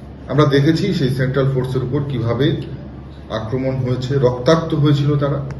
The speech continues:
এবং পরবর্তী সময়ে পুলিশ কিন্তু এই যারা ইডি আধিকারিক তাদের নামে মামলা রুজু করে। পরবর্তীতে একের পর এক দুর্নীতির ঘটনা যখন শেখ শাহজাহানের সামনে উঠে আসতে শুরু করে,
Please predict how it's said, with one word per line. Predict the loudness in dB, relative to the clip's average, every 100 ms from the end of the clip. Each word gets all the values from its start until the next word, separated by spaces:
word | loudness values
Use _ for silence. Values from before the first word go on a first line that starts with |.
| -12 -14 -14 -14 -16 -16 -16 -6
এবং | 0 2 6
পরবর্তী | 8 8 6 4
সময়ে | 0 2 2 2 0
পুলিশ | 0 2 0 0
কিন্তু | 0 0 -2 -4 -8 -12 -14 -16 -16 -14 2
এই | 4 4 2 -4 -8 -12 -14 -14 -14 -16 -16 -16 -16 -6 4
যারা | 8
ইডি | 8 8 6
আধিকারিক | 6 6 6 6 4
তাদের | 2 0
নামে | -2 0
মামলা | 0 -2 -2
রুজু | -4 -4 -6
করে। | -4 -4 -6 -6 -8 -10 -12 -10 -10 -10 -12 -8 -6 -4 4
পরবর্তীতে | 6 8 8 6 6 6
একের | 6 6 4 6
পর | 4 6
এক | 4 4 2 0
দুর্নীতির | 4 6 6 4
ঘটনা | 4 2 2 2
যখন | 2 2
শেখ | 2 2
শাহজাহানের | 2 2 4 2 0
সামনে | -2 -2 0
উঠে | 0 -2
আসতে | -4 -6 -8
শুরু | -8 -8 -8
করে, | -8